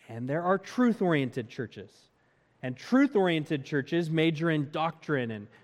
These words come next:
preaching and, and boundaries, whereas love-oriented churches stress inclusion and fellowship and, and helping the poor. But notice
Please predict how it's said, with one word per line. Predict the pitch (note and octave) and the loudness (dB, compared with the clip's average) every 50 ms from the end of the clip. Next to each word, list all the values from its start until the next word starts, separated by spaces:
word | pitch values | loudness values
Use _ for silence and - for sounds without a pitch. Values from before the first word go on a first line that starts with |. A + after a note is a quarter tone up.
| _ _ _ | _ _ _
preaching | - - G#3 G#3 F#3 G#3 - F#3+ F3 C#3+ C3 B2 A#2 | -2 0 2 2 2 0 -2 0 0 0 0 0 -2
and, | A2+ G#2+ G#2 - _ _ _ - | -4 -6 -8 -12 _ _ _ -8
and | C#3 C3 B2 A2+ | -6 -6 -2 0
boundaries, | - D#3+ F3 F#3+ G3 F#3+ D#3 D3 C#3+ B2+ A#2+ A2 G2+ - - | 2 2 2 2 2 0 -2 -2 -4 -4 -4 -6 -8 -8 -4
whereas | D3 C#3+ C#3+ C#3 C3+ B2 A#2+ - - _ _ _ - | 0 2 2 2 2 -2 -6 -12 -20 _ _ _ -2
love-oriented | C3+ B2+ D3 E3+ G3 G#3 F3 F3 F3+ F3 E3 D#3+ D3 - D#3+ C#3 | 2 4 4 6 6 4 2 2 0 0 0 -2 -2 -4 -6 -6
churches | - - E3 D3 - - C#3+ B2 - | -4 -4 -4 -4 -4 -4 -6 -8 -8
stress | - - D#3+ D#3 D3+ D3 - - | -8 -4 0 0 0 0 -2 -4
inclusion | D3 C3+ A#2 - - - F#3+ G3 G3+ G3+ F#3+ D#3 D#3 D#3+ C#3+ C3 B2 A#2 | -4 -4 -6 -8 -8 -2 0 2 4 4 4 2 2 0 0 0 0 -2
and | A2+ G#2 G#2 - _ _ - | -6 -8 -10 -14 _ _ -4
fellowship | F3+ F3+ F#3+ F#3 E3+ D3 - - D#3 C3+ B2 A2 G#2+ - | -2 0 2 2 0 0 -2 -2 -2 -2 -2 -2 -6 -10
and, | A2 G#2 G2+ - _ _ _ _ - | -12 -14 -14 -18 _ _ _ _ -10
and | C#3 B2 | -10 -4
helping | - - F#3 E3 F3 E3 D#3+ | -2 0 0 0 0 0 0
the | D3 B2 | -2 -2
poor. | - - C#3+ B2+ A2 F#2+ F2+ - _ _ _ _ _ _ _ _ _ _ _ _ _ _ _ _ _ _ _ _ _ _ _ _ _ _ _ _ _ _ _ _ _ - | -4 -6 -6 -6 -6 -8 -12 -16 _ _ _ _ _ _ _ _ _ _ _ _ _ _ _ _ _ _ _ _ _ _ _ _ _ _ _ _ _ _ _ _ _ -2
But | F#3+ F#3+ | 0 0
notice | F#3+ F#3 G3+ B3+ D4+ F4+ F4 A3+ D3+ B2+ B2 D#3 - - - - | 2 2 4 4 4 4 2 2 0 0 -2 -4 -8 -10 -16 -20